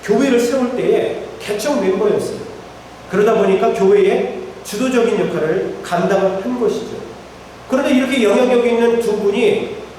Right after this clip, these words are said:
다툼을 일으키고 분열이 되니까 쫙 교회가 양쪽으로 갈라지는 이러한 안타까운 일들이 벌어지게 되었다는 거죠.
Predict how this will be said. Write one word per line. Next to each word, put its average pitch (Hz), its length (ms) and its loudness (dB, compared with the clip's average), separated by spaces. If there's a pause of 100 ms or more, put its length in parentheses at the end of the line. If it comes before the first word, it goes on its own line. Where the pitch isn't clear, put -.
(160)
다툼을 220 880 2
일으키고 208 600 0
분열이 233 400 2
되니까 - 640 0 (200)
쫙 - 240 -2
교회가 196 640 2 (280)
양쪽으로 190 800 2
갈라지는 - 640 0 (300)
이러한 247 600 0 (140)
안타까운 208 680 2
일들이 170 560 0 (180)
벌어지게 180 800 0
되었다는 160 320 -4
거죠. 107 300 -12